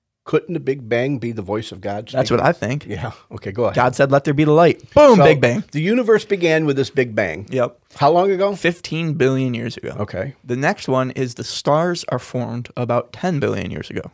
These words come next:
Speaker 1: Okay.
Speaker 2: Then the sun was formed about five billion years ago, and the earth following about four and a half billion years ago.
Speaker 1: Okay.
Speaker 2: Now, evolutionary, evolutionists believe that the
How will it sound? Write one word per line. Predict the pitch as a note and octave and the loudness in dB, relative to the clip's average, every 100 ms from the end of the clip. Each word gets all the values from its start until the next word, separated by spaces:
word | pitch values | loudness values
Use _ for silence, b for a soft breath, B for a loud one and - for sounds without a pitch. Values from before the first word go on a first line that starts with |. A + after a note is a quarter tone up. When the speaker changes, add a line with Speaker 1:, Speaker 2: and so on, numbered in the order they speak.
| G#2+ | -14
Speaker 1:
Okay. | - G2 D3 C#3 b b b _ | -8 -8 -8 -12 b b b _
Speaker 2:
Then | B2 C3+ F3+ | -2 0 -2
the | D3+ | -4
sun | - - F#3 A3+ | -4 0 0 0
was | G3 C#3+ | 0 -2
formed | - A#2+ A#2 B2+ - | -2 -4 -2 -4 -4
about | - C3+ - | 0 0 0
five | - E3 F3 | 0 2 2
billion | D3 G2+ C3+ C3+ | -2 -2 -2 0
years | B2+ B2+ | -2 -2
ago, | B2+ B2 A#2+ B2+ | 0 2 0 -2
and | A#2+ | -4
the | A#2 - | -4 0
earth | C#3 C#3 | -2 0
following | - B2+ C3 B2 B2 B2 - _ | 0 0 2 0 -2 -6 -14 _
about | A#2 A#2 A#2 - | -2 0 0 -4
four | - B2 B2 | -4 0 0
and | A2 | -2
a | |
half | - B2 A#2+ - | -2 -2 -2 -6
billion | C3+ G2+ A2+ | -6 -4 -4
years | A2 A#2+ | -2 -4
ago. | D#3+ - - - _ B B | -4 -6 -10 -16 _ B B
Speaker 1:
Okay. | F#2 G2 G2+ - _ _ _ | -16 -14 -14 -16 _ _ _
Speaker 2:
Now, | C#3 B2+ A2+ - _ _ _ | 0 0 0 -4 _ _ _
evolutionary, | C3 C3 C#3+ E3 E3 B2+ B2 B2 - _ _ | 0 2 2 0 -2 -2 -2 -4 -6 _ _
evolutionists | B2+ C#3+ C#3+ D#3 B2 A#2+ - | -2 0 -2 -2 -6 -6 -6
believe | A#2+ A#2+ | -6 -4
that | A#2+ A#2 | -6 -6
the | B2 | -8